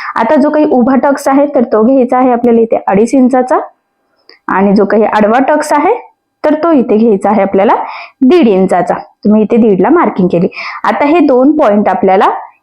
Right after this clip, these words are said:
एकमेकाला जॉईन करून घ्यायचे आहे. तर मी पट्टीच्या सहाय्याने इथे एक लाईन ड्रॉ करून घेते.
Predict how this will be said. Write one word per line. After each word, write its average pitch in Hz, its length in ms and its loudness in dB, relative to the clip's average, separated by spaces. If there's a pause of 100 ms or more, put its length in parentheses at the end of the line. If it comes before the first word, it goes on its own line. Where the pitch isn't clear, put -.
एकमेकाला 254 640 0 (400)
जॉईन 294 260 4
करून 208 280 0
घ्यायचे 208 320 0
आहे. 185 200 0 (440)
तर 226 80 2
मी 254 160 2 (180)
पट्टीच्या 233 420 0
सहाय्याने 233 520 0
इथे 202 180 0
एक 240 180 -2 (180)
लाईन 214 360 2 (100)
ड्रॉ 247 180 2 (100)
करून 175 180 0
घेते. 190 240 -4